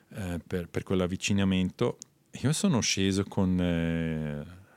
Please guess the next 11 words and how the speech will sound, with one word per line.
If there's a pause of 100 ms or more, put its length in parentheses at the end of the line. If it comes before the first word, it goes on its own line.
(120)
la
funivia
là, (580)
Bjarne
Riis
è
arrivato
con,
eh,
la
moto,